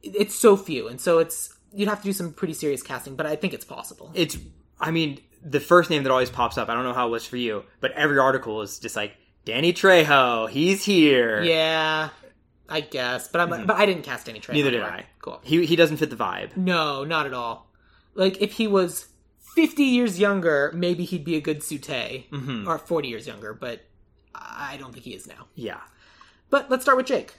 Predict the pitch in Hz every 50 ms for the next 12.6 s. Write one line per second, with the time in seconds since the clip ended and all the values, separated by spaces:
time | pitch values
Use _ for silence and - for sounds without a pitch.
0 | _ _ - - - 175 185 - - 202 220 233 214 233 226 196 208 190 190 185
1 | 180 - - 185 180 165 165 165 165 165 165 156 151 - 151 147 - - - 120
2 | 120 - - - _ _ _ _ - - 139 170 208 226 208 156 160 160 165 147
3 | 123 117 - 135 139 143 139 - - 113 107 101 98 - 98 92 92 90 - -
4 | - - 62 65 - _ - _ - - 190 190 196 196 190 190 - - - 175
5 | 185 185 - - 190 180 175 175 175 - - _ _ _ _ _ - 165 151 175
6 | 165 160 - 135 - 151 139 - - 143 123 120 - 160 143 - 170 170 147 -
7 | - - - 175 196 208 208 175 - - 156 - - - - 160 135 131 135 143
8 | 151 156 151 - 120 143 180 170 - 120 101 - 85 165 180 180 151 131 117 117
9 | - - 190 180 - - _ _ _ _ - 214 240 - - 254 269 226 269 277
10 | 262 254 - - 233 220 208 208 - 233 214 202 190 - 196 180 175 - - 190
11 | 175 170 160 160 156 151 143 143 151 147 135 127 123 - - 120 127 - - 117
12 | 117 - 147 139 135 - 143 120 104 98 87 -